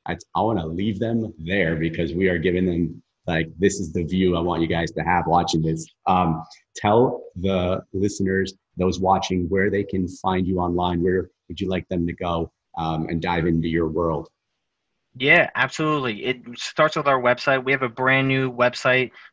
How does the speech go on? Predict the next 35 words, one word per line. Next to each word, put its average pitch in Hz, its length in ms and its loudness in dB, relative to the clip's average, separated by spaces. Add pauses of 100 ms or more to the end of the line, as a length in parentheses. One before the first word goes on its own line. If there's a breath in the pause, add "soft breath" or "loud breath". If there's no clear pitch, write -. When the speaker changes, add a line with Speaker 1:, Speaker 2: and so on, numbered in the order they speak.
(120)
Speaker 2:
Go 135 220 2
and 131 80 2
check 143 200 2
it 127 80 2
out, 120 220 4
w 123 220 -2
w 123 260 -2
w 123 320 2
dot 110 240 0
alpha 123 380 0
funding 123 480 -2
dot 113 280 0
com. 120 460 0 (420 soft breath)
You 123 100 -4
can 131 140 2
always 135 240 2
email 135 440 2
us 139 140 -2
at 113 200 0
info 135 640 0
at 123 100 2
alphafunding 135 600 0
dot 139 200 2
com, 139 340 -2 (380 loud breath)
and 120 100 -2
then 120 160 2
you 117 100 0
can 123 120 -4
always 131 240 -2
contact 123 540 0
us 123 160 -6
at 107 140 -8
seven 120 420 0
three 120 180 -4
two, 127 380 -2